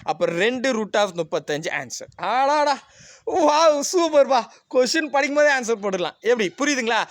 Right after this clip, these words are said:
So, கொஞ்சம் புரியல, அப்படி இந்த கணக்கு வாங்க, இன்னும் தெளிவா புரிஞ்சுக்கலாம். மூணாவது கணக்கு வந்துட்டுமா?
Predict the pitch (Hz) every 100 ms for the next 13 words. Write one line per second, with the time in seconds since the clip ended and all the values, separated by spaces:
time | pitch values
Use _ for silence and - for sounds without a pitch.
0 | - - 175 156 - 262 254 - 277 269
1 | 233 214 208 208 190 160 139 127 180 208
2 | - 190 196 185 175 175 156 143 - -
3 | 185 220 208 208 208 214 196 247